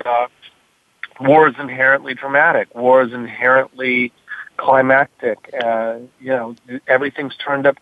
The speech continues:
to a nine. The, the, the humor, the, the sorrow, the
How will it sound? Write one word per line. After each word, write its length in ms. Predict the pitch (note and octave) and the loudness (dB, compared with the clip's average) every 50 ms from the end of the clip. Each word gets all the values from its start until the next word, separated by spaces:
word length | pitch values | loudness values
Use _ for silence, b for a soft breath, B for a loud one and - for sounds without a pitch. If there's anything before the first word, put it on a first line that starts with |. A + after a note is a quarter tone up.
| - | -12
to 120 | - C#3 C3+ | -8 -8 -6
a 40 | C3 | -2
nine. 480 | C3 C3 C3+ - D3+ B2 A2+ A2+ A2 - | 0 0 2 2 2 2 0 0 0 2
The, 280 | A#2+ A#2 A#2 A2+ A#2 - - _ _ _ _ _ _ _ _ _ _ _ _ | 4 6 6 4 2 -4 -16 _ _ _ _ _ _ _ _ _ _ _ _
the, 320 | B2 B2 B2 B2 B2 B2+ - | 6 6 6 6 4 0 -8
the 440 | C3+ B2 A#2 B2+ B2+ B2 B2 A#2+ A#2 - - | -16 -8 -2 0 2 4 4 2 0 -2 0
humor, 360 | D#3+ D#3+ D#3+ D3+ C#3+ C3+ B2+ | 0 2 4 4 4 4 4
the, 380 | A#2+ A#2+ C3 B2+ B2 B2 B2+ - - _ _ | 4 4 4 4 4 4 2 -2 -10 _ _
the 280 | B2 B2 B2+ B2+ B2 - - - | -6 -2 0 0 0 -2 0 4
sorrow, 540 | D#3 C#3+ C#3+ C#3+ C#3+ C#3 C3+ B2+ B2 A#2+ A#2+ | 6 6 8 8 8 8 6 6 6 4 2
the 240 | A#2 B2 B2 B2 | -2 -8 -8 -8